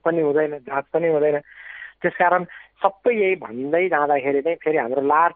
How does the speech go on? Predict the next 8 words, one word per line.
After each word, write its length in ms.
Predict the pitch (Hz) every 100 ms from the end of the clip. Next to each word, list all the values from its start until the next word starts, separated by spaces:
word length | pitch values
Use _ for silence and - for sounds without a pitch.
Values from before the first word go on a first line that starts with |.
| -
पपुलेसन 580 | 147 - 151 143 143 135
चाहिँ, 300 | 127 143 156 - _ _ _ _ 117
ए, 80 | 101 104 104 104 104 107 - 156
एक्सेसबाट 540 | 139 156 - 139 135
बाहिर 300 | 131 139 139
जाने 340 | 131 135 160
र 100 | 202
कुनै 360 | 185 - 156